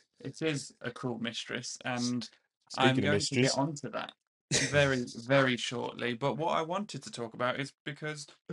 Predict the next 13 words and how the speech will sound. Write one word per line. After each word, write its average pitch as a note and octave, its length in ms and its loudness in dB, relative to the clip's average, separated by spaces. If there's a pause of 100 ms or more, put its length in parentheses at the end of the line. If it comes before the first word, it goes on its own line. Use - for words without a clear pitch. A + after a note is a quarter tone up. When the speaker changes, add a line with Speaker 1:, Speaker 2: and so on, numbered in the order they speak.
Speaker 1:
life D#3+ 520 0
and C3+ 160 6
winter, C3 540 2
with B2 180 -4
a A#2+ 40 -4
stupid D3 500 0
winter B2+ 300 0
World A2+ 240 -2
Cup, - 180 -12
gets - 260 -4
in B2 100 -2
the A#2 100 -6
way. A2+ 360 -2